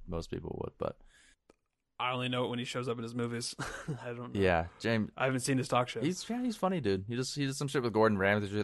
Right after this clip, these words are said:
Speaker 1: 'cause they're both English, and there's some funny content there. I'm gonna go and grade it 'cause I'm already speaking. Um, I don't think this stands up to any of the musicals I've seen over the last couple of years. Moulin Rouge, Chicago. I haven't seen Rent,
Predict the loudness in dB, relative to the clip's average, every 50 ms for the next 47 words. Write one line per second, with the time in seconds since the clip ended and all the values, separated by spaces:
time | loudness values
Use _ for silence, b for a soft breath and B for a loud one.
0 | -2 0 -2 0 0 2 4 4 2 2 2 -4 -2 2 2 2 0 0 -4 -12
1 | -16 -12 -6 -4 -2 -2 -2 -4 -4 -4 -4 -4 -4 -8 -8 -6 -4 -4 -4 -4
2 | -4 -4 -4 -4 -4 -4 -4 -2 -2 -2 -2 -2 -4 -2 4 6 8 8 8 8
3 | 8 10 12 12 12 10 8 6 2 4 6 8 8 10 8 6 4 4 0 2
4 | 4 4 4 2 0 -2 -2 -2 -2 0 2 2 2 2 0 -2 -4 -2 0 2
5 | 4 4 2 2 -2 -6 _ _ _ _ 2 4 4 6 6 4 4 2 0 _
6 | _ _ _ _ _ 4 4 4 4 4 2 0 2 2 0 -2 -2 0 0 2
7 | 2 4 4 6 6 6 4 0 -2 0 0 0 0 0 2 2 4 4 2 2
8 | 2 2 2 0 0 -2 -2 -2 -2 0 0 -2 -2 -4 -6 -4 -2 -2 0 0
9 | -2 -2 0 -2 0 -2 -2 -4 -6 -4 -2 0 0 2 2 2 2 0 -2 -4
10 | -4 -2 0 2 2 2 2 4 4 6 6 6 4 0 -4 -6 -4 2 4 6
11 | 6 6 6 6 6 6 6 4 2 2 4 4 4 4 4 -2 0 2 4 4
12 | 4 4 2 0